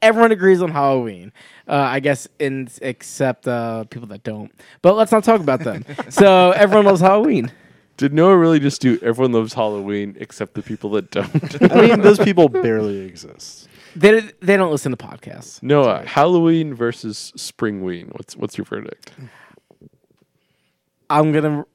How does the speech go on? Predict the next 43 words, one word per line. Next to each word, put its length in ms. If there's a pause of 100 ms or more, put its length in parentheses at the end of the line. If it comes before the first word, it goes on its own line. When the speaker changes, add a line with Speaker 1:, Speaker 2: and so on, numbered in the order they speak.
Speaker 1:
refrain 540
from 220
answering, 680
uh, 400
to 200
not 180
upset 380
some 160
of 60
our 200 (100)
listeners. 640 (400)
Speaker 3:
I, 220
I 20
thought 200
it 40
was 140
non-political. 720
You 100
could 140
say 100
what 140
you 80
wanted 240
with 100
Halloween. 360
Speaker 1:
<laughs> 80
Speaker 3:
What, 180
what's 160
going 180
on? 220
Speaker 1:
This 120
Speaker 4:
Wow. 100
Speaker 1:
isn't 120
about 220
politics. 560
This 100
is 60
about 220
relationships. 840
<laughs> 760 (720)
Speaker 2:
Uh, 840
yeah. 640 (120)
I, 360